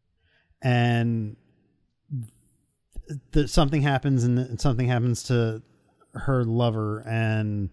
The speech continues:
they have to put the symbiote in her. So she's going to become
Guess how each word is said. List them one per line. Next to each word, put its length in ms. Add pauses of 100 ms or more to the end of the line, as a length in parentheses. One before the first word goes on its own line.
(640)
they 120
have 160
to 60
put 140
the 80
symbiote 440
in 80
her. 560 (540)
So 500
she's 400
going 280
to 60
become 600